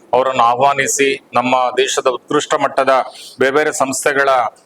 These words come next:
ವಿಜ್ಞಾನಿಗಳನ್ನು ಸಂಪರ್ಕಿಸಿ ಅದಕ್ಕೆ ಬೇಕಾದ ಪೂರ್ಣ ಮಟ್ಟದ ತಯಾರಿಯನ್ನು ಮಾಡಿದ್ದೇವೆ.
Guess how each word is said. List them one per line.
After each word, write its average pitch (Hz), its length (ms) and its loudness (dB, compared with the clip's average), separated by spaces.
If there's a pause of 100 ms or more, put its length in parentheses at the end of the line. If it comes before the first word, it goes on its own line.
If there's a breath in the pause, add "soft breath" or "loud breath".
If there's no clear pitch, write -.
(220)
ವಿಜ್ಞಾನಿಗಳನ್ನು 139 840 0
ಸಂಪರ್ಕಿಸಿ 135 840 -2 (200)
ಅದಕ್ಕೆ 131 240 0
ಬೇಕಾದ 143 360 0
ಪೂರ್ಣ 139 380 2
ಮಟ್ಟದ 143 380 0
ತಯಾರಿಯನ್ನು 127 560 -2
ಮಾಡಿದ್ದೇವೆ. 120 560 0